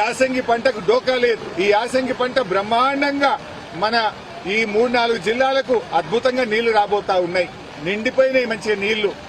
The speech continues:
అదేవిధంగా రేవంత్ రెడ్డి గారు హైదరాబాద్కు మంచి నీళ్లు తీసుకుపోతా, మూసీకి నీళ్లు తీసుకుపోతా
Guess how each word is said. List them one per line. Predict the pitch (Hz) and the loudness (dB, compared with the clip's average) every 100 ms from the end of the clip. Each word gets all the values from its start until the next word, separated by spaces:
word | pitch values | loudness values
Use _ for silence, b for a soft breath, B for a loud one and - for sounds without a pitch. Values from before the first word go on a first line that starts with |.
| - 151 | -12 -4
అదేవిధంగా | 180 247 262 262 269 247 226 | 2 4 4 2 2 2 2
రేవంత్ | 262 269 262 | 2 2 2
రెడ్డి | 262 254 262 | 2 4 2
గారు | 262 247 - - - 180 | 4 2 -2 -14 -8 0
హైదరాబాద్కు | 214 254 269 262 262 269 262 | 0 2 2 2 2 2 0
మంచి | 254 247 262 | 0 0 0
నీళ్లు | 262 247 | 0 -2
తీసుకుపోతా, | 247 262 254 254 254 226 - - - 151 | -2 0 2 2 0 -2 -4 -14 -14 -2
మూసీకి | 208 254 262 269 277 262 | 0 2 0 -2 -2 0
నీళ్లు | 262 262 | 0 0
తీసుకుపోతా | 254 - 262 254 247 | -2 0 2 2 2